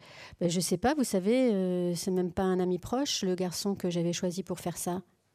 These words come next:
Il dit, « Vous êtes un drôle de zèbre, vous. » Ça sonne, « Vous êtes un drôle de zèbre, vous. » Je ris. Il dit, «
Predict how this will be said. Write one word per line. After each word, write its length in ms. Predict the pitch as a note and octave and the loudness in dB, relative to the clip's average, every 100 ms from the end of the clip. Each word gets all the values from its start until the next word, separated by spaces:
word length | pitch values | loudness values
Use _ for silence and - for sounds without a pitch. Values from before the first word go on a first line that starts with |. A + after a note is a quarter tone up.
| _ _ _ _ _ _ _ - _ _ _ _ | _ _ _ _ _ _ _ -20 _ _ _ _
Il 160 | F#3 F#3 | -2 0
dit, « 280 | F3 F#3+ F#3+ - - - | 2 2 0 -8 -12 -2
Vous 160 | F3+ | 0
êtes 160 | F3+ F3+ | 2 2
un 100 | F3 | 0
drôle 260 | E3+ C4 | 2 2
de 120 | G#3+ A#3 | 4 4
zèbre, 380 | G3 G#3 F#3 | 4 4 4
vous. » 260 | E3+ E3 E3+ - _ _ _ - - - - - - - - - _ | 2 2 -2 -6 _ _ _ -20 -20 -20 -20 -20 -20 -20 -20 -20 _
Ça 220 | - F#3+ | -6 -2
sonne, « 300 | F3 G3 F3+ E3+ - - | 0 2 2 0 -10 -8
Vous 220 | F#3+ F#3+ | -2 2
êtes 180 | G#3+ - | 2 4
un 200 | G3+ F#3+ | 6 6
drôle 300 | F#3 A3+ C4 | 4 4 4
de 120 | G3 | 4
zèbre, 320 | F#3 G#3+ G3+ E3 | 4 4 4 2
vous. » 260 | D#3+ F3+ - _ _ _ _ _ _ _ _ _ _ - - - | 0 -6 -10 _ _ _ _ _ _ _ _ _ _ -20 -18 -6
Je 140 | D#3 | -2
ris. 320 | C3+ D3 D4+ - _ _ _ _ _ _ _ _ _ - | 0 0 -2 -4 _ _ _ _ _ _ _ _ _ -4
Il 160 | F#3 | -2
dit, « 320 | E3+ F3+ F3+ | 0 0 0